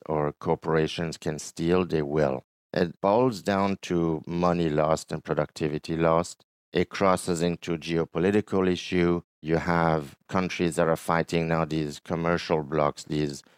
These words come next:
trade blocks that are being formed. We read about it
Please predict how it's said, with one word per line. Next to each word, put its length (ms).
trade 460
blocks 340
that 160
are 80
being 280
formed. 500
We 140
read 260
about 300
it 200